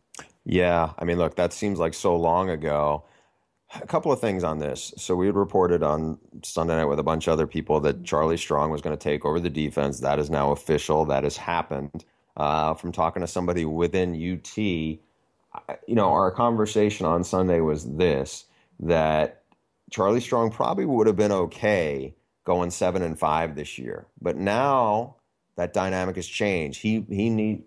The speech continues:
probably nine wins, and that might not even be enough. So I said to this person, "Well, what's changed?" He said, "Well, L S U changed.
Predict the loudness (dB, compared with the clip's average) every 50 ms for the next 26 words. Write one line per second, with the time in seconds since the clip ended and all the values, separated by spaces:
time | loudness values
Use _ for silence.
0 | _ _ _ -10 -2 0 0 2 2 2 0 0 0 0 2 2 2 2 2 2
1 | 2 0 0 0 0 -2 -2 -4 -6 -6 -8 -10 -12 -16 _ _ _ _ _ _
2 | _ _ _ _ _ _ _ _ _ _ _ _ _ -4 -2 0 0 0 -2 -2
3 | -2 -4 -4 -4 -6 -6 -6 -6 -8 -8 -8 -8 -8 -8 -8 -8 -8 -10 -8 -4
4 | -2 -2 0 0 0 -2 0 0 -2 -2 -2 -2 -2 -2 -2 -6 -10 -6 -2 0
5 | 2 2 2 0 -2 -6 -6 -2 -2 0 0 -2 -4 -6 -10 -14 -20 _ _ _
6 | _ -12 -6 -4 -4 -4 -2 0 2 2 4 4 2 0 -4 -8 _ -4 -2 0
7 | 0 0 -2 -4 -6 -8 -6 -8 -6 -8 -8 -8 -8 -8 -10 -10 -12 -12 -14 -18